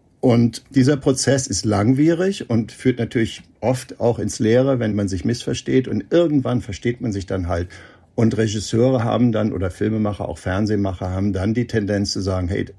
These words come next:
ich bleib jetzt einfach dabei mit dem.“ Wenn ich jedes Mal einen anderen Komponisten nehme, bei jedem Projekt muss ich erstmal diese Sprachfindung irgendwie durchlaufen. Und dafür habe ich überhaupt keine Zeit und auch überhaupt keinen Nerv.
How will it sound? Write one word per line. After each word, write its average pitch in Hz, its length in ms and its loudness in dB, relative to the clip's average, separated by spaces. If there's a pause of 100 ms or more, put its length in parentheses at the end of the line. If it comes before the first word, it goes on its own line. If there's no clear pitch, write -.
(300)
ich - 180 -8
bleib 101 240 -2
jetzt 95 220 -4
einfach 85 200 -8
dabei 82 440 -4
mit 82 200 -6
dem.“ 78 300 -4 (1040)
Wenn 127 160 4
ich - 120 2
jedes 143 300 4
Mal 139 140 2
einen 127 100 4
anderen 131 240 4
Komponisten 123 640 0
nehme, 92 260 0
bei 104 180 0
jedem 131 500 2
Projekt 120 540 0 (680)
muss 113 220 0
ich 135 80 -2
erstmal 117 320 -2
diese 101 300 -2
Sprachfindung 85 960 -2
irgendwie 80 380 -6
durchlaufen. 82 800 -4
Und 98 200 -2
dafür 101 220 -2
habe 95 140 -2
ich 85 80 -6
überhaupt 95 260 -6
keine 90 280 -4
Zeit 92 280 -4 (100)
und 98 80 -8
auch 82 140 -6
überhaupt 82 260 -6
keinen 85 280 -4
Nerv. 95 400 -4